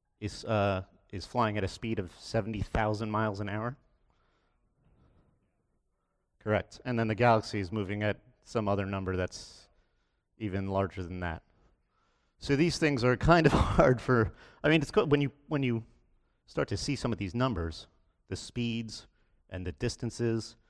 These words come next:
and just the, the enormity of everything, um, it becomes pretty, pretty overwhelming.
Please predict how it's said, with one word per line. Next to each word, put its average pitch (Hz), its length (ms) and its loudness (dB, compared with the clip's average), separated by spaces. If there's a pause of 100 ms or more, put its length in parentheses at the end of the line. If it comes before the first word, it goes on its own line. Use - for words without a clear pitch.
(260)
and 95 160 -8
just 113 240 -8
the, 87 200 -10 (320)
the 92 220 -10 (100)
enormity 104 640 0
of 90 160 -4
everything, 87 500 -8 (540)
um, 87 340 -6 (220)
it - 80 -16
becomes - 460 -6 (760)
pretty, 117 240 -2 (200)
pretty 123 240 -4
overwhelming. 101 600 -2